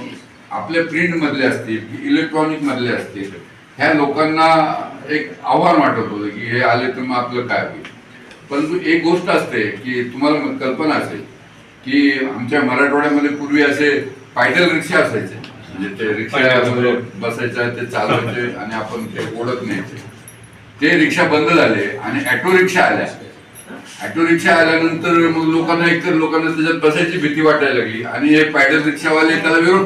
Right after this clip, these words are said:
Speaker 1: करायचे. परंतु कालांतरानं अशी, अ, परिस्थिती निर्माण झाली की त्या पायडल रिक्षा आता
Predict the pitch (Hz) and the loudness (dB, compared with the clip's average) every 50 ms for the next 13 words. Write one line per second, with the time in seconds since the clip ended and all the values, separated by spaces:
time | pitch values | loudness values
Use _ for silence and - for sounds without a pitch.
0 | - 147 - - - 110 - - - - - 392 - - - - - - - 403 | 0 0 0 0 0 -2 -4 -8 -10 -12 -14 -16 -16 -16 -20 -20 -20 -10 -6 -4
1 | 381 403 381 - - - - - - - - - - - - - - - 143 143 | -4 -4 -6 -10 -16 -20 -20 -20 -20 -20 -20 -20 -20 -20 -18 -12 -4 0 2 2
2 | 143 151 170 170 175 175 175 175 - - - - - - - 143 151 160 160 165 | 2 2 0 2 2 2 0 -2 -6 -12 -16 -8 -4 -4 0 4 4 4 4 4
3 | 165 175 175 175 175 170 160 151 151 - 170 180 180 - - - - 131 131 131 | 2 4 4 4 4 4 4 2 2 2 0 -2 -2 -2 -4 -8 -10 -8 -6 -6
4 | 123 - 147 147 156 151 147 165 165 170 165 156 147 147 147 151 156 151 143 143 | -6 -4 -2 0 0 0 0 -4 -4 -2 2 2 2 4 4 2 2 2 2 2
5 | 139 143 143 143 147 151 143 - 147 139 143 139 - - - 139 135 135 131 120 | 2 2 2 0 0 -2 0 0 0 0 0 0 0 0 0 0 -2 -4 -6 -6
6 | - - 120 117 - 131 123 123 123 | -4 -2 -2 -2 0 -2 -2 -2 -4